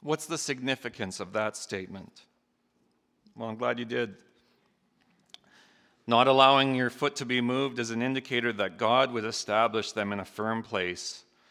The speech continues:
God's infinite power and goodness on which you stand will not be moved. And this is reiterated in Psalms one twelve six. It says, "The righteous will never be moved. He will remem-,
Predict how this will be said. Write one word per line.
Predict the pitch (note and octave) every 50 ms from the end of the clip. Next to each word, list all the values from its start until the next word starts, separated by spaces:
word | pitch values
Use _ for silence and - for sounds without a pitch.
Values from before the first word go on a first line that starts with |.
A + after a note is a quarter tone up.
| _ _ _ _ _ _ _ _ _ _ _ _ _
God's | A#2 A2+ A#2 B2 A#2+ G#2 G2+ - - -
infinite | C#3+ C3+ C#3 - - D3 B2+ C3 B2+ - -
power | B2+ A#2+ A2 A2+ A#2 A#2 A2+ A#2
and | A2+ G2 F2
goodness | - A2 G#2 G#2+ A#2+ A#2 A2 - - - - - _ _ _ _ _ _ _ _ _ _ _ _ _ _ _ _
on | - G2 G#2 A2+
which | A#2 A#2+ - -
you | D#3 B2+
stand | - - - C3+ B2+ C3 C3 B2 A#2+ A2 G#2+
will | G#2 A2 A2
not | A2+ B2+ C#3 D3+ D3
be | C#3+ B2
moved. | A#2 A#2+ C3 C3 B2 A2 G2 E2+ F2 - - - _ _ _ _ - -
And | A2+ C3+
this | D#3 D3 -
is | D3 C3+ B2+
reiterated | B2 B2 C3+ C#3 C#3 C#3 C3+ B2+ B2+ B2 A2
in | A2 G2+ G#2+
Psalms | A2 - C3+ B2 B2+ B2 B2 A#2
one | A#2 B2+ B2+ C3
twelve | A#2+ - - B2+ B2 A2+ A2
six. | - - - D#3+ D3+ - - - - - -
It | - A#2+ -
says, | - - C3 C3 C3 C3 B2+ A#2 - - - - - _ _ _ _
"The | - G#2+
righteous | G#2 A#2+ C3 C#3+ D3+ C#3+ D#3 C3 A2 - -
will | A#2+ A#2 G#2+ G2
never | G2+ A2 A#2+ B2 A2+ A#2 A2
be | G#2+ A2 G#2
moved. | G#2 G2+ G2 F#2+ F2+ F2+ E2+ E2+ - - -
He | - - - B2
will | A2 A2+ A2+
remem-, | A2+ A#2+ A#2 A2+ A2 A2+ A#3